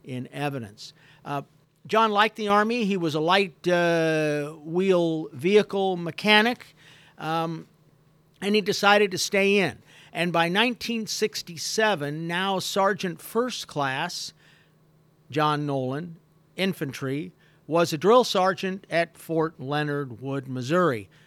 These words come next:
known to those of us in the profession as Fort Lost in the Woods. Uh, Fort Leonard Wood, well, he's, uh, uh, running, um, uh,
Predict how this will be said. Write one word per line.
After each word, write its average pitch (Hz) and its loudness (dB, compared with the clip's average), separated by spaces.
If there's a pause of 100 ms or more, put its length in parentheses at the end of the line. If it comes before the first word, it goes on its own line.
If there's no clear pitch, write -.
(220)
known 143 -4
to 135 -6
those 139 -2
of 117 -8
us 135 -6
in 131 -8
the 127 -10
profession 156 -6
as 143 -6
Fort 127 -8
Lost 120 -12
in 110 -12
the 113 -12
Woods. 160 2 (380)
Uh, 113 -16
Fort 123 -10
Leonard 135 -6
Wood, 175 4
well, 180 6
he's, 208 -2
uh, 180 2 (380)
uh, 143 -6
running, 214 2
um, 151 -6 (800)
uh, 135 -12